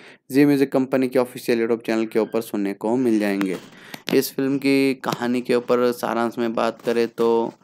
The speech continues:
स्टोरी एक लड़की के ऊपर है, एक, अ, वुमन के ऊपर है जिसका नाम है गायत्री, जो कुछ, अ, अल्टीमेटली एक, अ, डेथ है उसकी ट्विन सिस्टर की,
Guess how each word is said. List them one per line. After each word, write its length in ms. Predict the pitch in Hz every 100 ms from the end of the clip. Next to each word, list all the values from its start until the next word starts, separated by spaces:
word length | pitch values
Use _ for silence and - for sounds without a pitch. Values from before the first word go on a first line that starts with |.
| - _ - -
स्टोरी 380 | - 139 135
एक 100 | 135 131
लड़की 340 | 110 110 -
के 140 | 120 120
ऊपर 340 | 117 113 117
है, 160 | 117 113 _ _
एक, 320 | 120 - -
अ, 280 | 107 104 101
वुमन 340 | 98 107 117 117
के 140 | 120
ऊपर 280 | 113 117 113
है 60 |
जिसका 360 | 113 110 - 110
नाम 240 | 107 104
है 80 | 101
गायत्री, 680 | 92 104 110 110 117 113 120 _ _ - - - _ _ -
जो 460 | 120 127 127 131 127
कुछ, 360 | 131 127 - -
अ, 340 | 127 127 127 123 - - - - -
अल्टीमेटली 1080 | - 123 135 127 127 123 123 127 127 123 120
एक, 320 | 117 - - 120
अ, 320 | 113 110 107
डेथ 520 | 104 107 117 117 -
है 200 | 120 117
उसकी 380 | - 110 - 117
ट्विन 300 | - 113 117
सिस्टर 400 | 120 113 - 113
की, 240 | - 117